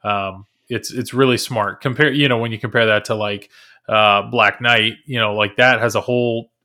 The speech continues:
other play field, you know, upper play field that, that you can't kind of ignore 'cause that game plays completely different than the Pro or, um,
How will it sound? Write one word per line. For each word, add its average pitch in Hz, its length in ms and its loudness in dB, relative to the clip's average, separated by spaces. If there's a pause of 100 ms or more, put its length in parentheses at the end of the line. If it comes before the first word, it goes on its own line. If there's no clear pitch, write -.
(160)
other 120 320 0
play 139 400 -2
field, 104 360 -12
you 120 100 -8
know, 110 120 -6
upper 110 200 -8
play 127 260 -6
field 98 320 -12
that, 98 320 -8
that 101 200 -8
you 104 100 -18
can't 107 340 -14 (320)
kind 110 120 -12
of 101 80 -18
ignore 104 360 -12
'cause - 180 -14
that 110 140 -6
game 107 200 -16
plays 107 240 -10
completely 127 480 -8
different 104 320 -14
than 101 100 -20
the 98 80 -20
Pro 101 380 -10
or, 101 340 -12 (560)
um, 95 480 -10